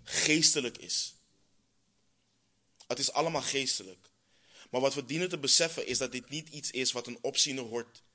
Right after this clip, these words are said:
op te dragen of te forceren binnen de gemeente en wat de gemeente als het ware met lange tanden hoort te doen. Dit dient in gehoorzaamheid en in vreugde gedaan te worden aan de Heere tot eer en glorie van onze Heere Jezus Christus.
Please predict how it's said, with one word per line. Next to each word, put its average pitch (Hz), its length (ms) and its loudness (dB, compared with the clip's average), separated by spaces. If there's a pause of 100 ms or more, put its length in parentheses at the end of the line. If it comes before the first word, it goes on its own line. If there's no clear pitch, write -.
(360)
op 139 220 2
te 160 120 -4
dragen 139 560 -2 (360)
of 127 180 -2
te 131 100 -8
forceren 143 800 0 (340)
binnen 139 380 -2
de 131 80 -2
gemeente 110 640 -8 (280)
en 117 100 -6
wat 113 140 -2
de 120 60 -10
gemeente 120 600 -4 (240)
als - 160 -4
het 117 120 -6
ware 110 260 -6
met 107 140 -12
lange 110 240 -10
tanden 107 280 -10
hoort 104 180 -12
te 110 80 -16
doen. 113 320 -12 (920)
Dit 127 200 -4
dient 147 180 -4
in 131 120 -4
gehoorzaamheid 135 720 2
en 95 80 -10
in 113 80 -8
vreugde 147 420 0
gedaan 113 360 -4
te 113 80 -12
worden 107 220 -10
aan 110 140 -8
de 104 100 -10
Heere 120 260 -2
tot 110 180 -14
eer 127 220 -4
en 135 80 -8
glorie 123 520 -8 (380)
van 117 160 -10
onze 113 220 -2
Heere 107 280 -4
Jezus 104 340 0
Christus. - 600 -4